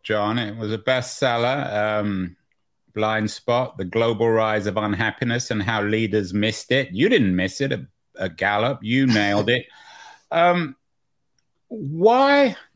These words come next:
do people, and, and let's get beyond politics, why, why do so many people seem so miserable these days? People always,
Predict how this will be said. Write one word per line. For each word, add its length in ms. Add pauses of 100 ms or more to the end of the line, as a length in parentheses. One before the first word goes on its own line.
(120)
do 180
people, 720 (180)
and, 220
and 200
let's 300 (260)
get 320
beyond 360
politics, 480
why, 320 (380)
why 140
do 140
so 300
many 240
people 340
seem 380
so 260
miserable 640
these 260
days? 320
People 300
always, 260